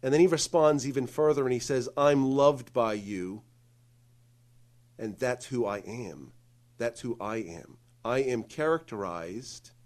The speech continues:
by God's love for me." God is characterized as a good, good father. It's really a, a good meditation. We consider God's character.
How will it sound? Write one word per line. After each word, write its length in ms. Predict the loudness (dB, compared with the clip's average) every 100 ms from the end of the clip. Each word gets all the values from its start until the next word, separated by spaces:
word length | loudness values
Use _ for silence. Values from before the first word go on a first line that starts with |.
| _ _ _ _ _ _ _
by 180 | -2 0
God's 560 | 0 2 4 4 2 -2
love 560 | 2 2 2 -2 -12 _ _ _ _ _ _ _
for 360 | -18 -6 -2 0
me." 440 | 0 0 0 -4 -18 _ _ -14 -2
God 280 | 2 2
is 200 | 2 -2
characterized 720 | -4 -2 -2 -2 -2 -2 -2 -6
as 200 | -6 -4
a 120 | -4
good, 400 | -2 -2 -2 -2
good 260 | -4 -4
father. 460 | -4 -2 0 -2 -4
It's 160 | -8 -6
really 340 | -4 -4 -6
a, 380 | -10 -14 -12 -12
a 20 |
good 240 | -8 -6
meditation. 720 | -4 -6 -8 -6 -6 -6 -10 -12
We 80 | -14
consider 540 | -14 -10 -6 -4 -4 -8 -20 -20 _ -10
God's 320 | -10 -10 -14
character. 640 | -8 -4 -4 -6 -14 -20